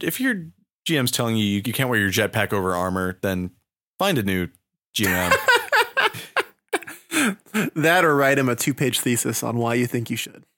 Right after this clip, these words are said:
Speaker 1: So I don't think jetpacks can be integrated equipment. So a jetpack is, it weighs thirty kilograms, which, according to the, the chart found in, in Scum and Villainy,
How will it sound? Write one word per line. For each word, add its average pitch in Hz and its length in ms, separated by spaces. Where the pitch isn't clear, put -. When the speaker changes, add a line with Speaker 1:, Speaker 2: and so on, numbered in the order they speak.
Speaker 1:
So 175 160
I 175 80
don't 170 360
think - 560
jetpacks 123 680
can 123 140
be 113 160
integrated 107 400
equipment. - 680
So 165 160
a 147 40
jetpack 180 460
is, 127 360
it 139 260
weighs 135 300
thirty 127 280
kilograms, 95 840
which, - 560
according 127 380
to 120 100
the, 104 280
the 113 80
chart 104 320
found 101 360
in, 92 280
in 92 200
Scum 107 200
and 98 120
Villainy, 104 320